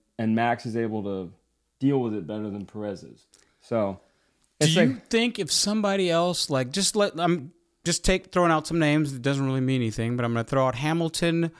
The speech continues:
Speaker 2: uh, Alonso, Norris, and Leclerc. Do you think they would be closer to Max
Speaker 1: Oh,
Speaker 2: in
Speaker 1: yeah.
Speaker 2: that car?
Speaker 1: And if they put Ricciardo back in the car next year, he's gonna be right there with him.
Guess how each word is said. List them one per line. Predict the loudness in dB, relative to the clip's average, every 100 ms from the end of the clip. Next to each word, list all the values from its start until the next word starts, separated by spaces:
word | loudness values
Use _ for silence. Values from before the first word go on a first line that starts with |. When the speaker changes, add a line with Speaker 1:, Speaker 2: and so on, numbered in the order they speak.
| -20 -8 -2
Speaker 2:
uh, | 0
Alonso, | 0 0 2 2 2 4 4 4
Norris, | 2 4 4 4 2 0
and | -2
Leclerc. | -4 -2 0 2 0
Do | -6
you | 0 0 0
think | 0 -2 0
they |
would | 0 2
be | -2
closer | -2 0 0 0 -6
to | -4
Max | -2 2 4 6
Speaker 1:
Oh, |
Speaker 2:
in | 6
Speaker 1:
yeah. | 2
Speaker 2:
that | -2
car? | -8 -12 -6
Speaker 1:
And | -4 -2
if | 2
they | 0
put | 2 -2
Ricciardo | -2 0 2 2 2
back | 0 -2
in | -6
the |
car | -6 -2 -2
next | -4 -6
year, | -6 -6
he's | -6
gonna | -6
be | -6 -4
right | -6 -8
there | -12
with | -12
him. | -16